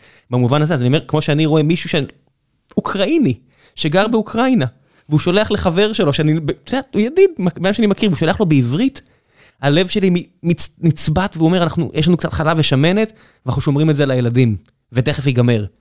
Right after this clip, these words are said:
Speaker 1: ואני אומר, "אני הרבה יותר קרוב אליו מאשר לחיילים הרוסים הצ'צ'נים,
Speaker 2: אה,
Speaker 1: כי זה
Speaker 2: כן.
Speaker 1: בעברית."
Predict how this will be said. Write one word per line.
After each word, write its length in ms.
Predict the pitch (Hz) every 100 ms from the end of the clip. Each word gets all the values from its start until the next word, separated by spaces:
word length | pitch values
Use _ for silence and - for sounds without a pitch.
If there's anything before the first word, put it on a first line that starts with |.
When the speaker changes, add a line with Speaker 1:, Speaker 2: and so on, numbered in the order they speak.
| _ - - - - -
Speaker 1:
ואני 100 | 117
אומר, 100 | 151 - _ _ _ _ _ _ - - 269 254 240 214 -
"אני 200 | 120 120
הרבה 160 | 110 147
יותר 140 | 151
קרוב 360 | 135 135 143 131
אליו 260 | 131 175
מאשר 360 | 156 135 - 139 131 - _ _ _ - - -
לחיילים 460 | 151 - 135 147
הרוסים 360 | 160 139 180 151
הצ'צ'נים, 500 | 131 170 - 143 143 139 _ _ -
Speaker 2:
אה, 40 | 202 185 175 175 170 170 170 175 170 170
Speaker 1:
כי 140 | 170
זה 100 | 143
Speaker 2:
כן. 60 | 143
Speaker 1:
בעברית." 520 | 139 135 175 -